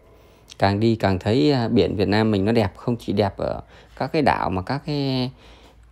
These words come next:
cuộc sống ở trên các cái vùng biển đảo ven biển của Việt Nam mình cũng rất là đặc sắc, à,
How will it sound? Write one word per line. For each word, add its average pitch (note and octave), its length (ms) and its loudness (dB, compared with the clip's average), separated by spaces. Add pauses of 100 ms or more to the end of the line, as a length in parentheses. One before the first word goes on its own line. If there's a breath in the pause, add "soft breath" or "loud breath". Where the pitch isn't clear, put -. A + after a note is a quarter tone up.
(160)
cuộc G#2 200 2
sống D#3 300 0
ở F#2+ 120 -2
trên A2+ 340 0
các C3 180 -4
cái D3 100 0
vùng G#2 260 2
biển F#2 220 4
đảo F2 300 2
ven A2+ 220 0
biển - 260 2
của E2+ 160 -2 (120)
Việt G#2 180 -4
Nam A2 220 2
mình F#2 200 0
cũng C#3+ 220 -4
rất G3 140 -2
là C#3+ 160 -2 (400 soft breath)
đặc - 180 0
sắc, - 180 -4 (200)
à, F2 480 0